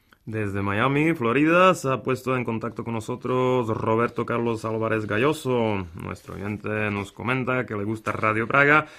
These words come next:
por ser una emisora mundial y le envía felicitaciones al nuevo presidente de la República Checa, Miloš Zeman.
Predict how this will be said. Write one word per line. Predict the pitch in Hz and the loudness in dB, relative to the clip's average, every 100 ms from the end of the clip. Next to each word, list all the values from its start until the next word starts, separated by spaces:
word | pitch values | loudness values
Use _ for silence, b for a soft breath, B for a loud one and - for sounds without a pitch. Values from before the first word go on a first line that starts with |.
| B B | B B
por | - | -18
ser | - 104 | -10 -4
una | 107 107 107 | 0 0 0
emisora | 95 95 90 113 117 | -2 -6 -6 -4 -2
mundial | 127 127 147 160 175 175 | 0 2 4 4 4 2
y | 143 127 120 | 2 2 0
le | 107 107 | -2 -2
envía | 101 104 123 | -4 -2 -4
felicitaciones | 127 117 101 98 98 127 135 | -4 -6 -6 -10 -8 -6 -4
al | 113 104 | -4 -2
nuevo | 139 156 | 0 -2
presidente | 143 127 120 123 123 | -4 -6 -6 -4 -4
de | |
la | 117 | -4
República | 107 98 123 139 117 | -4 -6 -6 -4 -2
Checa, | 107 160 135 92 - - | -2 -4 -4 -6 -8 -8
Miloš | 117 147 156 | -2 -2 -2
Zeman. | 104 101 - - | -4 -6 -10 -16